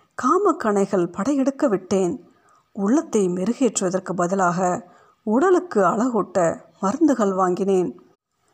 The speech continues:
மக்கள் நலன் பெற எண்ணுவதற்கு பதிலாக மோக களியாட்டங்களில் கிடைக்கும் இன்பத்தை பற்றியே சிந்தித்து கொண்டிருந்தேன்.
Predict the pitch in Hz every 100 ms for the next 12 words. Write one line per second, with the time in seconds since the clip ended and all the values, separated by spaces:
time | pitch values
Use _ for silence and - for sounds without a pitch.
0 | _ _ _ 214 196 - - 233 185 196
1 | 190 285 294 285 262 202 202 202 202 202
2 | 190 185 180 165 170 170 147 - - -
3 | _ 220 269 381 403 392 214 214 226 180
4 | 196 185 180 180 - 190 190 190 190 262
5 | 330 269 214 180 - 175 170 - - 302
6 | 330 - 196 185 185 185 185 180 170